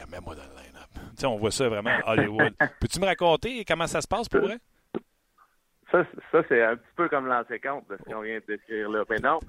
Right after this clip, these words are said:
Speaker 1: T'as aimé ça,
Speaker 2: écoute,
Speaker 1: hein ?
Speaker 2: euh, c'est, c'est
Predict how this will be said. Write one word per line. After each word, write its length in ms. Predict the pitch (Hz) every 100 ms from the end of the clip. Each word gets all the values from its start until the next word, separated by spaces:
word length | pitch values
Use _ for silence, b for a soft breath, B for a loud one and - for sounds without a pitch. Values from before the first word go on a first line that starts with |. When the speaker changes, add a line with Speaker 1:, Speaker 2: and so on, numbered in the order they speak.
| -
Speaker 1:
T'as 100 | 113
aimé 160 | 98
ça, 120 | 98 135
Speaker 2:
écoute, 160 | 127 180 - _ _ - -
Speaker 1:
hein ? 100 | -
Speaker 2:
euh, 500 | - - - - 117 - - -
c'est, 360 | 151 147 135 - -
c'est 560 | 143 135 131 131 127